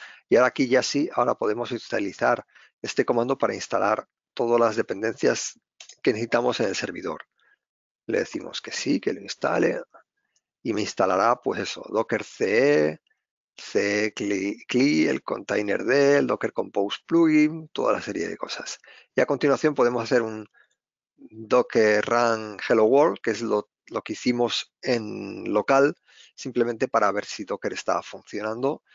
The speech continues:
y te ha podido levantar la imagen de hello world. Lanzamos el comando. Eh,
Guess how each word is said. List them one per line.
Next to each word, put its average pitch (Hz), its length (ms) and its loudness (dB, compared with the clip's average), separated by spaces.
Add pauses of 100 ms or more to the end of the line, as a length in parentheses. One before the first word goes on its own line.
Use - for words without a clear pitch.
(220)
y 113 120 -6
te 107 100 2
ha 101 40 2
podido 98 300 -4
levantar 98 400 -2
la 90 100 -4
imagen 92 340 -8
de 92 160 -6
hello 92 200 -6
world. 90 320 -4 (960)
Lanzamos 104 800 2
el 98 100 0
comando. 143 640 4 (1500)
Eh, 87 640 -6